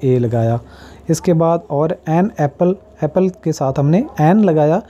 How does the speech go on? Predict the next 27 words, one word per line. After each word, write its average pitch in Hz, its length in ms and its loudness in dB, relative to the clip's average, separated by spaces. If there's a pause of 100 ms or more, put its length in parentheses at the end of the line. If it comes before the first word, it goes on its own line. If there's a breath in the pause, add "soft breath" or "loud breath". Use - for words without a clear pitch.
(360 loud breath)
क्योंकि 226 240 2
ये 185 180 4
Wowel 160 420 2
है 185 80 0
और 156 280 -2
Wowel 143 280 0
की 160 140 -4
sound 151 260 -2
दे 160 80 2
रहा 151 120 0
है, 139 60 -2
इसलिए 131 240 -4
हमने 135 200 0 (140)
एन 131 180 2
लगाया। 117 380 0 (960 loud breath)
तो 143 380 -2 (1900 loud breath)
अब 180 120 2
यहाँ 180 260 4
पे 196 160 2
हैं 185 140 0
हमारे 156 220 0
पास, 156 300 -4
आपने 147 320 -2
इनके 143 260 -2
साथ 127 240 -2
लगाना 131 320 0
है। 160 140 0